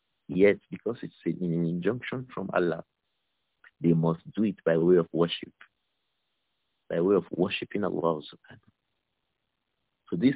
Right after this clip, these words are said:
thing is part of Islam. So from their being Muslims is that they accept that duty because it has been assigned by Allah subhanahu.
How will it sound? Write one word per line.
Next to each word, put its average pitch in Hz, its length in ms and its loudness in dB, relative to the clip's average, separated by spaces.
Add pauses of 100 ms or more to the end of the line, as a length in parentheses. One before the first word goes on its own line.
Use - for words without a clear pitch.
(100)
thing 104 240 -4
is - 80 -6 (140)
part 117 200 0
of - 160 -2
Islam. 82 440 -4 (880)
So 110 180 -2
from 92 180 4
their 92 200 6
being 123 320 6
Muslims 107 440 -6
is 87 100 -8
that 82 140 -4
they 87 120 0
accept - 560 -2
that 104 180 2 (240)
duty 92 340 -10 (800)
because 98 320 -2
it 85 160 -8
has 82 120 -14
been 78 340 -4 (460)
assigned 107 880 0
by 85 140 4
Allah 85 420 -2 (120)
subhanahu. - 340 -18